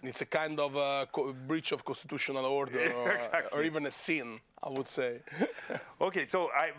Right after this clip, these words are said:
Speaker 2: maybe we, we introduce you a little bit to, to our, uh, watchers. You are nineteen eighty-five born
Speaker 1: Yes.
Speaker 2: in famous eternal city of, uh, Rome.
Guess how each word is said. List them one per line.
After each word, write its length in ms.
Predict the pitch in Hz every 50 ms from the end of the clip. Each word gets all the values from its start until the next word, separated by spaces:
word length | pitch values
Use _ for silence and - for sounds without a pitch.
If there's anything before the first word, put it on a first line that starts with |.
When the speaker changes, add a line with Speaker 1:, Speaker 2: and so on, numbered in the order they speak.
| 147 147
Speaker 2:
maybe 300 | 165 185 220 233 226 202
we, 300 | 175 175 165 156 156 151
we 220 | 139 156 156 156
introduce 540 | 147 139 - - 143 - - 160 190 214 -
you 120 | - - 139
a 40 | 131
little 180 | 131 123 120
bit 240 | 117 - 131 120 -
to, 240 | - 135 131 127 123 -
to 180 | - 131 127 123
our, 720 | 117 117 117 117 117 117 117 117 117 107 110 113 113 110
uh, 20 |
watchers. 560 | 107 101 107 123 135 - - 175 196 208 - - - - - - - - - -
You 200 | 135 135 143 143
are 320 | 139 135 135 131 123 107 - - - - - - - - - - - - _ - -
nineteen 580 | 123 131 135 143 165 180 - - 175 160 151 - -
eighty-five 920 | 135 135 131 131 - 127 113 - - 127 120 120 131 147 143 - - - _
born 400 | - 120 120 127 151 208 277 285 - - - - - - -
Speaker 1:
Yes. 400 | 117 - - - - - - 135
Speaker 2:
in 300 | 131 135 135 131 127 123
famous 800 | - - - 147 151 156 165 165 160 156 156 156 - - - - -
eternal 520 | - 120 - - 143 143 135 139 135 127 113
city 460 | - - 143 147 156 - 185 165 139
of, 180 | 110 104 98 - - - - -
uh, 100 | 107 98
Rome. 380 | 98 98 104 107 120 170 262